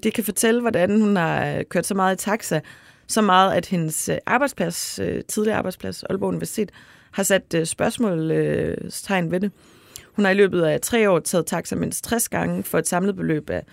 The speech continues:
tolv tusind kroner. Og langt størstedelen af turene er foretaget i København og strækker sig under, øh, ti kilometer.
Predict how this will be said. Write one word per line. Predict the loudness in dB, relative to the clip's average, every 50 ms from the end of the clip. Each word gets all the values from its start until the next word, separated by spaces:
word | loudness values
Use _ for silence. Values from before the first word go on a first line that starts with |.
| -20 -20 -20 -20 _ _
tolv | 0 0 0 0
tusind | 0 -4 -6 -6 -6 -4 -6 -6 -6 -8 _ _ _
kroner. | -4 0 0 0 2 0 -2 -2 -4 _ -20 -20 -20 -20 -20 -20 -20 -20 -16 0
Og | 4 8 8 8 8
langt | 8 6 4 2 2
størstedelen | 0 0 0 0 0 0 2 2 2 2 2
af | 0
turene | 0 0 2 4 4 4 4
er | 2 0
foretaget | 0 0 0 0 0 0 0 -2
i | 0
København | -2 -2 -4 -2 -2 -2 -2 -2 -2 -4
og | -4 -6
strækker | -6 -4 -2 -2 0 0 -2
sig | -2 -2 -2 -4 -4 -4 -4
under, | -2 -2 -2 0 -2 -2
øh, | -2 -4 -4 -4 -6 -6 -8
ti | -8 -8 -6
kilometer. | -8 -6 -6 -4 -4 -4 -4 -6 -8